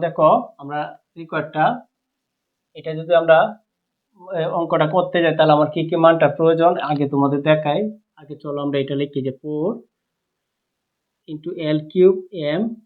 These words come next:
plus L M cube। এটা থেকে আমাদের nine by two এটা বের করার জন্য বলছে। যদি আমি ফোরটা মুছে দিই আর এখান থেকে আমি একটু কমন নিই, এখানে এল আছে তিনটা, এখানে আছে একটা, এখানে এম একটা,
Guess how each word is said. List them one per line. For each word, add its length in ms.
plus 360
L 20
M 40
cube। 200
এটা 220
থেকে 240
আমাদের 260
nine 220
by 140
two 180
এটা 120
বের 200
করার 200
জন্য 200
বলছে। 180
যদি 200
আমি 160
ফোরটা 340
মুছে 320
দিই 220
আর 160
এখান 220
থেকে 220
আমি 160
একটু 120
কমন 300
নিই, 180
এখানে 180
এল 160
আছে 120
তিনটা, 300
এখানে 240
আছে 200
একটা, 220
এখানে 220
এম 100
একটা, 220